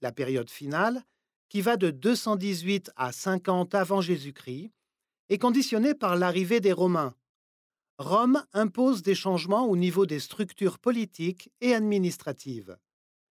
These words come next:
Les Ibères étaient soumis à une forte pression romanisante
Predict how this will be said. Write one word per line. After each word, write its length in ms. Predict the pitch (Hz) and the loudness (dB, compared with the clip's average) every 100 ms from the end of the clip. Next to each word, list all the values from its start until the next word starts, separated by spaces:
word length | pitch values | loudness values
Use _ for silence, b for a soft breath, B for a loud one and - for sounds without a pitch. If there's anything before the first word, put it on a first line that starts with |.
| _ _ | _ _
Les 300 | - 131 123 | -4 -4 -4
Ibères 320 | 139 151 208 196 | -2 2 2 2
étaient 220 | 175 170 | -2 -4
soumis 440 | - 170 175 185 | -6 -2 2 2
à 80 | 156 | 2
une 240 | 139 127 | 0 -2
forte 420 | 127 - 220 - 196 | -4 -2 -4 0 -4
pression 460 | - 175 - 170 | -2 -4 -2 -4
romanisante 880 | 151 196 196 175 151 135 143 196 - | 0 2 2 0 -4 -6 -6 -6 -12